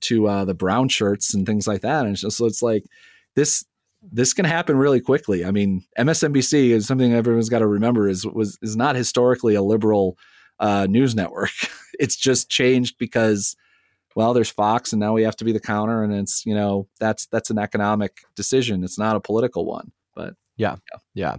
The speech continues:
Speaker 2: Yeah. Uh, well, Zach, I've, I've
Speaker 1: Yeah.
Speaker 2: gotta hop, unfortunately, but
Speaker 1: <laughs>
Speaker 2: enjoyed the conversation. Really appreciate the work that you do. And,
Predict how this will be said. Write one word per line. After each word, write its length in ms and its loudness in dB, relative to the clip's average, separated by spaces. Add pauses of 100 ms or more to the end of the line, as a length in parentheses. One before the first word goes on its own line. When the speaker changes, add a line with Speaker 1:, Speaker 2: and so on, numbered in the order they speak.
Speaker 2:
Yeah. 640 -12
Uh, 260 0 (100)
well, 140 0
Zach, 280 -2
I've, 240 -2 (120)
I've 100 -2
Speaker 1:
Yeah. 60 -10
Speaker 2:
gotta 180 0
hop, 300 -2
unfortunately, 480 0
but 280 0 (320)
Speaker 1:
<laughs> 320 -4
Speaker 2:
enjoyed 300 2
the 60 0
conversation. 800 0
Really 240 2
appreciate 400 0
the 80 0
work 200 0
that 80 0
you 120 2
do. 400 2 (460)
And, 580 0